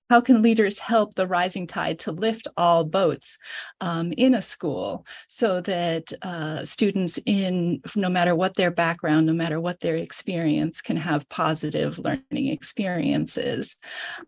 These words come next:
um, particularly in under-resourced settings, which is where most of my schooling, um, and teaching experiences have been. And so I'm very interested in figuring out ideas about how new ways of schooling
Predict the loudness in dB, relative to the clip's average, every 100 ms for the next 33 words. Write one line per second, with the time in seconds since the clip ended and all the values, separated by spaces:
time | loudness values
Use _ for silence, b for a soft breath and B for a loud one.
0 | -4 -2 0 0 2 4 6 6 4 2
1 | 2 2 0 2 2 0 -2 -4 -2 -2
2 | -2 0 0 0 -2 -2 -4 -2 -4 0
3 | 0 2 0 0 -2 0 2 2 -2 -4
4 | -4 -2 -2 -4 -6 -4 -4 -2 -4 -2
5 | -4 -2 -2 -2 -2 -2 0 -2 -6 -8
6 | -8 -4 -4 -4 -6 _ _ B B B
7 | B 6 8 8 8 8 8 6 4 2
8 | -2 -6 -2 -2 0 -2 -2 -2 0 0
9 | 0 -2 -2 0 0 0 -2 -4 -2 0
10 | 0 0 -2 -4 -4 -2 0 0 0 -4
11 | -10 B B B -10 -4 0 2 2 0
12 | 0 -4 -8 _ _ _ 2 6 8 8
13 | 4 2 -2 -4 -10 -8 -4 0 2 4
14 | 2 0